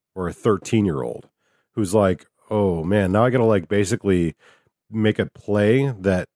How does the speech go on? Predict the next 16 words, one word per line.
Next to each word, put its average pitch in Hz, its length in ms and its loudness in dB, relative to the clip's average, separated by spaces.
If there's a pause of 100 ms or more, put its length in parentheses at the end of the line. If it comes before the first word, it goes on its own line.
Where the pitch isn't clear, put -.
all 107 240 0
of 90 120 -4
these 98 220 0
other 101 220 0
twelve-year-olds 110 600 0
and 90 160 -2
thirteen-year-olds 110 640 0
will 87 100 0
have 85 120 0
enough 87 220 -2
imagination 87 680 -2
to 92 100 -8
wanna 80 300 -4
continue 87 420 -6
to 76 120 -6
do." 92 460 -2